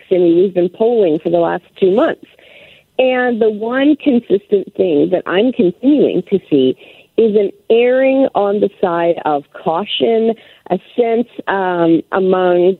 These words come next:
uh, British Columbians that, hey, we have come out of this certainly a lot better than other provinces, but we want to keep it that way. We want to be quite cautious about what a return,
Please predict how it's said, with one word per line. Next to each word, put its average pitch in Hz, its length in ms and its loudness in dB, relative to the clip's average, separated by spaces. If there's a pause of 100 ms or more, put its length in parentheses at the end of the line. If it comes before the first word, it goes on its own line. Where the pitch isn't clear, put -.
(100)
uh, 170 220 -2
British 190 340 -2
Columbians 180 640 2
that, - 140 -2
hey, 202 320 2
we 190 500 2
have 180 200 0
come 190 180 -2
out 190 220 -2
of 175 120 -8
this 156 160 0 (120)
certainly 165 400 0
a 160 60 -2
lot 190 440 0
better 185 240 0
than 165 160 0
other 247 240 -2
provinces, 165 640 -2 (580)
but 226 280 -2
we 233 220 4
want 196 360 0
to - 60 -20
keep - 260 0
it 220 160 -2
that 233 240 -4
way. 285 380 2
We 196 340 2
want 170 360 0 (180)
to 170 400 4
be 175 380 2
quite 247 520 -4
cautious 202 600 -6 (600)
about 190 480 -2
what 185 380 0
a 185 80 0
return, 175 680 0